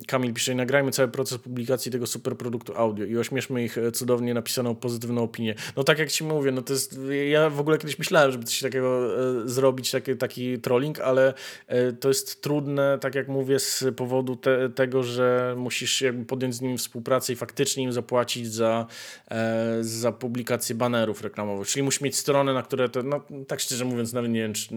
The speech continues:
czy jak podepiesz byle jaką stronę, to się skapną. No ale w-, wiesz, jak to jest. No, jak masz nadmiar gotówki i parę tysięcy w zanadrzu, e, czy paręnaście, to, to okej, ale wątpię, żeby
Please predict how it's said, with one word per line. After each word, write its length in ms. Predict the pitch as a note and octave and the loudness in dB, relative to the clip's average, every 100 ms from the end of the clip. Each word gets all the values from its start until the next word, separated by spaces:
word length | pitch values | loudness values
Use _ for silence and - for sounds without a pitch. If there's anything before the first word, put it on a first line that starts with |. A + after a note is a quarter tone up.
| G2+ | -8
czy 340 | - A2+ A2 F#2+ F2+ E2+ A2 A2 A2+ | -6 -4 -4 -6 -10 -12 -12 -6 0
jak 240 | A#2+ A#2 | 0 0
podepiesz 360 | B2+ A#2 A2+ A2+ | -2 -2 -2 -4
byle 180 | A2 A2+ | 2 2
jaką 180 | G#2+ | 2
stronę, 340 | A2 - A2 G#2 | -2 -2 -2 -2
to 120 | A2 | -4
się 140 | - | -6
skapną. 400 | G#2+ G#2 G2 G2 | -4 -4 -6 -6
No 100 | G#2 | -4
ale 200 | A#2+ A#2+ A#2 - - - - | 0 0 0 -6 -12 -14 -12
w-, 460 | B2 B2+ C3 C3 | -10 -8 -8 -4
wiesz, 200 | C#3 C3 | 2 4
jak 100 | A2+ | 2
to 100 | A2+ | 0
jest. 180 | G#2+ G2+ | -2 0
No, 260 | A#2 A#2 A#2 A2+ G#2 - C3 | -2 -2 -2 -4 -10 -14 2
jak 180 | C#3 C#3 | 4 6
masz 420 | D3 C#3+ - D3 C3+ A#2+ G#2+ A2+ | 4 4 2 0 -6 -10 -12 -12
nadmiar 560 | C3+ C#3 C#3 C3+ C3+ | -4 2 4 6 4
gotówki 400 | C3+ C3+ C3+ - | 6 2 -2 -4
i 60 | C3 | 0
parę 200 | C3+ B2+ | 2 2
tysięcy 560 | - C3+ B2+ - B2+ | 0 -2 0 0 0
w 280 | A#2+ A#2 A#2 | -2 -4 -2
zanadrzu, 600 | A#2 B2 A#2+ A2+ A#2+ A#2 A#2 - - - | 0 2 2 2 0 -2 -4 -12 -16 -4
e, 240 | A#2 A2+ | 0 2
czy 140 | - | 0
paręnaście, 600 | A2+ B2 A#2 A#2 - A#2+ | 2 4 4 2 0 -2
to, 500 | A2+ A#2 A2 G#2+ G#2+ G#2+ G#2+ | -2 0 0 2 0 -2 0
to 140 | A2+ | 2
okej, 360 | A2 A#2+ A2 F#2+ | 2 2 4 4
ale 400 | G#2 G#2+ A2 A2 | 2 2 0 0
wątpię, 360 | A#2+ A#2 B2 | 0 0 -2
żeby 460 | A#2 A2 A#2 A2+ | -4 0 2 4